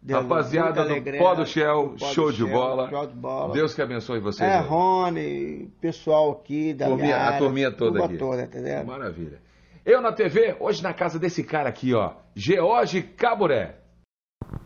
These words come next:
Speaker 2: George é fantástico, né? Show de bola, muito legal. Minha gente, essa semana nós estamos fazendo assim uma homenagem bem especial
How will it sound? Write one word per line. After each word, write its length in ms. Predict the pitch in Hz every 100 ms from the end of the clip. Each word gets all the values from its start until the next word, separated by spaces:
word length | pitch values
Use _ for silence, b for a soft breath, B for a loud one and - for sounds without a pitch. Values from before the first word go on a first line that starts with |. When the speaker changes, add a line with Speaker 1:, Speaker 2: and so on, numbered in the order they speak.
| - _ -
Speaker 2:
George 400 | 156 185 214 180
é 60 | 185
fantástico, 640 | 185 127 156 143 - 117
né? 260 | 139 135 120
Show 340 | - - 196 190
de 120 | 127
bola, 520 | 117 127 110 85 80 -
muito 380 | 110 190 208
legal. 280 | 143 107 90 B B B
Minha 160 | 202
gente, 360 | 147 190 147 -
essa 240 | 208 202
semana 540 | 156 - 113 143 117 95
nós 140 | 101 127
estamos 160 | 160
fazendo 280 | 151 131 143
assim 180 | 123 147
uma 200 | 135 110
homenagem 420 | 104 113 120 117
bem 120 | 110
especial 600 | 123 - 123 107 113 120